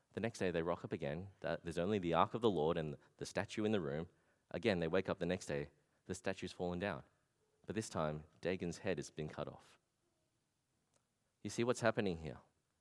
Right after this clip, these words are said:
From chapter four and five, here now in chapter seventeen. David flexes not his power, his might, and his courage. He flexes the power of God in this very battle. He shows Israel and the Philistines who the living God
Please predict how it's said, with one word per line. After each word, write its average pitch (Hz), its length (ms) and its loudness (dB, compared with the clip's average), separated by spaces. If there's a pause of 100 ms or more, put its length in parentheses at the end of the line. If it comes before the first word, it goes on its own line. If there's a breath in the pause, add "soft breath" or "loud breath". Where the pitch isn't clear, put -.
(120)
From 95 120 -4
chapter 120 240 0
four 101 260 2
and 90 80 0
five, 98 280 6
here 104 240 4
now 87 220 2
in 85 60 0
chapter 87 260 -2
seventeen. 85 580 -2 (1400)
David 104 240 0
flexes 110 380 2
not 98 140 2
his 95 140 -4
power, 95 460 4
his 82 140 0
might, 90 260 4
and 82 80 -2
his 82 80 -4
courage. 90 320 0
He 90 80 -6
flexes 95 400 -4
the - 80 -12
power 85 280 -4
of 71 120 -6
God 87 320 2 (400 soft breath)
in 87 100 -4
this 85 120 -4
very 90 200 2
battle. 80 380 -4 (480 loud breath)
He 110 80 2
shows 104 240 4
Israel 107 460 4
and 87 100 2
the 85 60 0
Philistines 101 640 2
who 110 180 2
the 87 80 2
living 85 440 0
God 82 320 0